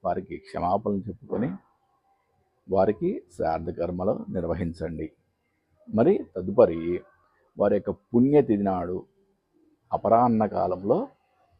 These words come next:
శ్రద్ధతో వారికి శ్రాద్ధ కర్మలు నిర్వర్తించండి.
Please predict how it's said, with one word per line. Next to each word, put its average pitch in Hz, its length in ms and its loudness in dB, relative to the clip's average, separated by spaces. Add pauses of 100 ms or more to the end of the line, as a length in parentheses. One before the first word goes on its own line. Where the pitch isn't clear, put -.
(140)
శ్రద్ధతో 92 500 -2
వారికి 87 380 -4
శ్రాద్ధ 82 400 -8
కర్మలు 85 380 -8
నిర్వర్తించండి. 82 1000 -10